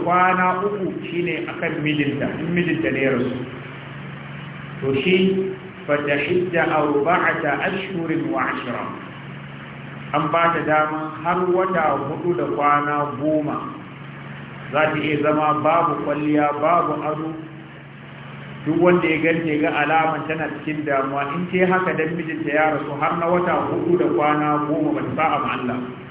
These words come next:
Ba za a ce ba ta da haƙuri ba. A gani. Wanda ba mijinta ba, ba ya ta wuce kwana uku. Amma in mijinta ne an yadda ta wuce,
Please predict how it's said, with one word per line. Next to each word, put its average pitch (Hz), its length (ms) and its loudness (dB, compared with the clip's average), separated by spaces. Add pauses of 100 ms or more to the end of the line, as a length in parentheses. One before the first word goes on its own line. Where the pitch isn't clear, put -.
(1400)
Ba 131 80 0
za 160 80 4
a 156 160 4
ce 160 80 0 (160)
ba 165 240 2
ta 156 80 -2
da 139 100 -4
haƙuri 123 460 -6
ba. - 80 -6 (2000)
A 131 80 0
gani. 131 280 2 (1200)
Wanda 185 280 4
ba 165 200 4
mijinta 180 480 0
ba, 190 320 2 (480)
ba 139 160 2
ya 151 160 0
ta 170 80 0
wuce 165 240 -2
kwana 143 320 0
uku. 135 260 -4 (1300)
Amma 156 320 2
in 196 160 2
mijinta 185 400 0
ne 175 220 0
an 180 200 0
yadda 165 320 2 (280)
ta 151 60 -4
wuce, 170 360 0